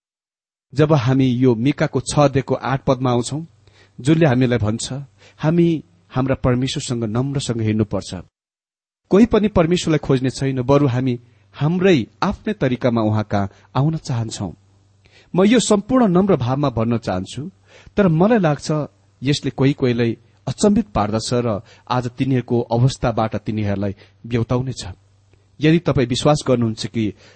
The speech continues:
तपाईँको मण्डली सदस्यता वा तपाईँको चरित्र वा तपाईँको असल कामहरूले तपाईँ परमेश्वर कहाँ पुर्याउनेछ, तब म तपाईँलाई भनौँ, तपाईँ परमेश्वरको बाटो र तरिकालाई छोडेर आफ्नै तरिकामा गइरहनु भएको छ,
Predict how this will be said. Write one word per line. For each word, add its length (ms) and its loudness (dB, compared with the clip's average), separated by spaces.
तपाईँको 680 0
मण्डली 540 0
सदस्यता 680 -2
वा 140 -2
तपाईँको 420 -2
चरित्र 500 -2
वा 180 0
तपाईँको 400 -6
असल 260 -4
कामहरूले 720 -2
तपाईँ 280 0
परमेश्वर 440 0
कहाँ 240 -2
पुर्याउनेछ, 480 2
तब 140 -2
म 180 0
तपाईँलाई 420 -2
भनौँ, 300 -6
तपाईँ 260 -2
परमेश्वरको 500 -4
बाटो 480 -4
र 40 0
तरिकालाई 520 0
छोडेर 380 -2
आफ्नै 340 -6
तरिकामा 600 -4
गइरहनु 400 0
भएको 280 -6
छ, 120 -6